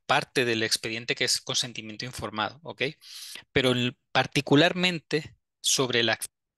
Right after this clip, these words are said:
expediente se da por sentado que aplica la ley de ac-, la ley de acceso a la información pública, que lamentablemente es un poquito limitada. Y aquí sí les tengo que decir algo muy, muy importante. Lamentablemente,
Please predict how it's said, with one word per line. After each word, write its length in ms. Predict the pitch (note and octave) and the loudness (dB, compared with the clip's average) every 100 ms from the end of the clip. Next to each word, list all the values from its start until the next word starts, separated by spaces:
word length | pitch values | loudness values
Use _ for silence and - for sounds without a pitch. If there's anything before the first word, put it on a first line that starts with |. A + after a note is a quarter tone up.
| - | -4
expediente 800 | B2+ - C#3 C#3 B2 - B2+ - - - - - _ - | -2 0 0 0 -2 -8 -10 -10 -16 -16 -18 -20 _ 0
se 220 | - B2 | 2 4
da 100 | A#2+ | 0
por 220 | - D3 | 2 2
sentado 440 | - D3 - C#3+ D3 | 2 0 0 0 0
que 100 | C3+ | -6
aplica 300 | - B2+ C3 | -6 -6 -2
la 120 | B2 | -2
ley 200 | A#2+ B2 | -2 -2
de 180 | B2+ A2+ | -4 -4
ac-, 720 | _ _ _ _ - - - _ - - B2 | _ _ _ _ -10 -10 -14 _ -20 -8 -2
la 180 | B2 B2 | 0 2
ley 160 | C#3+ | 0
de 100 | D3 | 0
acceso 320 | C#3 D3 - | -2 2 2
a 20 | D3 | 0
la 20 | |
información 420 | - B2+ A#2 B2 | -10 -10 -10 -8
pública, 340 | C#3 C#3 C#3+ | -6 -2 -2
que 100 | C3+ | 0
lamentablemente 840 | A#2+ A#2 A2+ A#2 A#2+ B2+ B2+ - C3 | -2 -2 -4 -4 -2 -4 -6 -2 0
es 100 | - | 0
un 120 | B2 | 0
poquito 500 | B2+ - C3 C#3 C#3 - - - - | -10 -8 -6 -6 -6 -10 -12 -14 -6
limitada. 720 | B2 A#2+ A2 - A#2 G#2+ B2+ - - - _ - | -6 -4 -8 -2 -2 -2 -10 -20 -20 -20 _ -12
Y 200 | C3 B2 | -2 -2
aquí 340 | A#2 C#3 E3+ - | 0 -2 -4 0
sí 300 | - C#3 C#3 | 0 0 0
les 200 | C3 - | 0 0
tengo 180 | C3 | -4
que 120 | - B2+ | -2 -2
decir 200 | C3 B2+ | 0 0
algo 200 | C3 C3 | 0 -2
muy, 320 | B2+ B2+ B2+ | -4 -6 -6
muy 260 | A#2+ A#2+ | -6 -6
importante. 680 | B2 A#2 A2 - G#2+ - - - _ _ _ _ _ _ _ _ | -6 -6 -8 -6 -8 -10 -20 -20 _ _ _ _ _ _ _ _
Lamentablemente, 1080 | - C3+ B2 B2 C3+ D3 C#3+ C3 A#2+ - D#3 | -2 -2 -2 -2 2 2 2 -2 -10 -12 -16